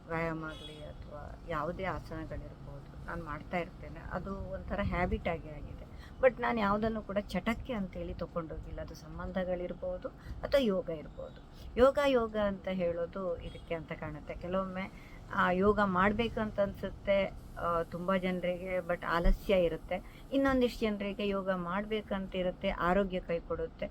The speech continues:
ಇನ್ನೊಂದಿಷ್ಟು ಜನರಿಗೆ ಯೋಗವೇ ಒಂದು ದಿನಚರಿಯಾಗಿರುತ್ತೆ. ಅಂಥವ್ರು ಯಾವತ್ತೂ ಹೆಲ್ತಿ ಆಗಿರ್ತಾರೆ. But ಹುಟ್ಟ,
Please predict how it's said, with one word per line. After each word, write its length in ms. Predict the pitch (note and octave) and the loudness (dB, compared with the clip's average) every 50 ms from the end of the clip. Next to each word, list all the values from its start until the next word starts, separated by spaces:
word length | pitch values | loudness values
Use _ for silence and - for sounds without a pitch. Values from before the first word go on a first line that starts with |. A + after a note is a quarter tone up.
| - - - - - A#3+ | -8 -12 -14 -4 2 4
ಇನ್ನೊಂದಿಷ್ಟು 560 | B3+ C4 C4+ C4+ C4 B3+ B3 B3 A#3+ - - | 4 6 6 4 4 4 4 2 2 2 2
ಜನರಿಗೆ 580 | G#3 G3+ G3+ G3 G3 F#3+ F#3+ - A3 - - - - | 2 2 2 0 -2 -4 -2 -2 -2 -4 -4 -4 -4
ಯೋಗವೇ 680 | G3 F#3+ G3 G#3 A3 A3 G#3+ A#3+ A#3 A3+ A#3 C4 C#4 | -4 -4 -2 -4 -4 -2 0 0 2 6 6 6 6
ಒಂದು 420 | B3 G#3 G3 F#3 F3+ F3+ G3+ F3 E3+ | 6 4 2 0 -2 -4 -6 -6 -6
ದಿನಚರಿಯಾಗಿರುತ್ತೆ. 1120 | E3+ E3+ F#3+ G3 F#3 - G#3 F#3+ E3+ F3 F3 E3+ E3 D#3+ D#3+ D#3+ E3 E3 - - - G3+ - - - - - - - - | -4 -2 -2 -4 -2 0 0 0 2 2 0 0 -2 -2 -6 -8 -10 -10 -6 0 0 0 0 0 -8 -12 -14 -12 -6 0
ಅಂಥವ್ರು 480 | - G#3 A#3 A3 - A#3+ A3+ A3+ A3 A3 | 2 2 2 4 4 6 6 6 6 6
ಯಾವತ್ತೂ 560 | G#3 F#3 F3 E3+ F#3 G3 - - A#3 B3 - - - - - - - - - - - - | 6 4 4 4 0 -2 -6 -8 -8 -8 -8 -8 -8 -8 -8 -10 -12 -14 -14 -16 -14 -8
ಹೆಲ್ತಿ 420 | D3+ D#3+ F3+ G#3 G#3 - - A#3+ | -2 -2 0 0 0 0 2 4
ಆಗಿರ್ತಾರೆ. 600 | G#3+ F#3 E3+ - E3 - - - - E3 E3 F3+ | 6 6 4 2 -2 -6 -6 -4 -2 0 0 0
But 260 | G#3+ G3+ A3+ A3+ - G3 | 0 0 -2 -2 -2 -4
ಹುಟ್ಟ, 340 | F#3 G#3+ - - - - | -6 -6 -8 -4 4 6